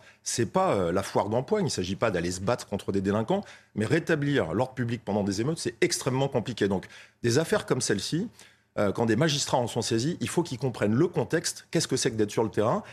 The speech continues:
et sans doute aussi quelle est la place d'un policier, encore une fois, dans la chaîne pénale. Il ne s'agit pas de dire que c'est un citoyen au-dessus des autres, c'est même en dessous, je vais vous dire, parce qu'un policier qui commet des fautes,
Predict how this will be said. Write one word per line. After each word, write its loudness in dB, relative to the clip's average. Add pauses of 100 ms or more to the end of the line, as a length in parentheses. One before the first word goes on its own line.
(140)
et 0
sans 2
doute -2
aussi -2 (120)
quelle 4
est 6
la 2
place 0
d'un 2
policier, 0
encore 2
une 0
fois, 0
dans 4
la 4
chaîne 2
pénale. 2
Il -16
ne -6
s'agit 2
pas 2
de -2
dire 0
que -4
c'est 0
un 4
citoyen 2
au-dessus 0
des 4
autres, 0
c'est 2
même 2
en 4
dessous, 0
je 0
vais 0
vous 0
dire, -4
parce -10
qu'un -2
policier 2
qui -10
commet 2
des 0
fautes, 0